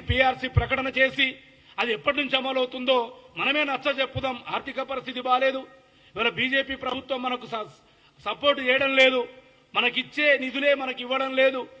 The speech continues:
దాన్ని చెప్దాం. నాలాంటి వాళ్ళు ఉన్నాం, మేము ఎక్స్‌ప్లెయిన్ చేస్తాం. ఖచ్చితంగా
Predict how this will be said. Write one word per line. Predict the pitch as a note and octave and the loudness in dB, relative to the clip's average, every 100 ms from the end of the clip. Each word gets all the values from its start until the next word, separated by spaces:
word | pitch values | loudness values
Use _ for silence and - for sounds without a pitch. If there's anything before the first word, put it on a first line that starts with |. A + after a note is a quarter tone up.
| _ - | _ -6
దాన్ని | D#3+ A#3+ B3+ | -2 0 0
చెప్దాం. | C4 C4 C4+ B3 - _ _ - | -2 -2 -4 -4 -12 _ _ -2
నాలాంటి | F#3+ B3 C4 B3+ | 2 4 4 2
వాళ్ళు | B3+ B3+ | 0 0
ఉన్నాం, | B3+ B3 | -4 -4
మేము | A#3+ A#3 | -4 -6
ఎక్స్‌ప్లెయిన్ | - C4 C4+ B3 | -2 0 0 0
చేస్తాం. | B3+ B3+ C#4 B3+ - _ _ _ - | -2 -2 -6 -6 -16 _ _ _ -6
ఖచ్చితంగా | A3+ B3 D4+ C#4 C4 C4 | -4 -2 -2 0 0 2